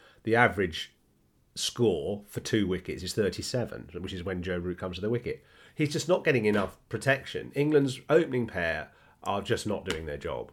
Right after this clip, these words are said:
and that's making it much harder for everyone else, not just the batsmen, but the bowlers as well, because England are not getting enough runs. And if they did,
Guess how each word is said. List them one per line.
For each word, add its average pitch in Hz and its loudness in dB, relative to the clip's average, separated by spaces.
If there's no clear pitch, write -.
and 90 -4
that's - 2
making 90 -2
it 92 -2
much 123 2
harder 85 -4
for 98 -2
everyone 101 -2
else, 92 -6
not 123 2
just - -6
the 98 -4
batsmen, 95 -2
but 101 0
the 110 -4
bowlers 107 4
as 107 -2
well, 131 0
because 92 -6
England 98 -2
are 95 -4
not 95 -4
getting 98 -4
enough 92 -4
runs. 123 -4
And 101 0
if 104 -2
they 110 4
did, 101 2